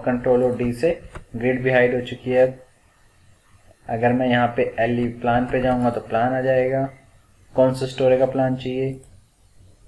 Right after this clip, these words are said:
अगर मैं elevation पे करूँगा तो elevation आ जाएगा। इनके बारे में detail में जानेंगे। देखिए elevation पे click करूँ तो बहुत सारी चीज़ें आ रही हैं,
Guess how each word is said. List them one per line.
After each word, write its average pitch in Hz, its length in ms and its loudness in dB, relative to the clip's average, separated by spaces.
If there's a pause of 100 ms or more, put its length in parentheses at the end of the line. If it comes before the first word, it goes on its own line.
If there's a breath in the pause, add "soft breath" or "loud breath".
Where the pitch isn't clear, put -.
(160)
अगर 120 260 0
मैं 123 160 0 (100)
elevation 127 500 0
पे 127 100 -4
करूँगा 123 300 2
तो - 240 -6
elevation 123 500 -4
आ 123 60 -2
जाएगा। 127 260 2
इनके 135 220 0
बारे 143 180 4
में 147 80 -2
detail 143 180 2
में 143 60 0
जानेंगे। 135 220 0
देखिए 147 220 2
elevation 143 360 0
पे 151 80 -6
click 147 240 -8
करूँ 147 180 0
तो 147 60 -6
बहुत 143 200 -4
सारी 139 140 0
चीज़ें 131 200 0
आ 104 100 4
रही 92 120 -4
हैं, 101 140 -14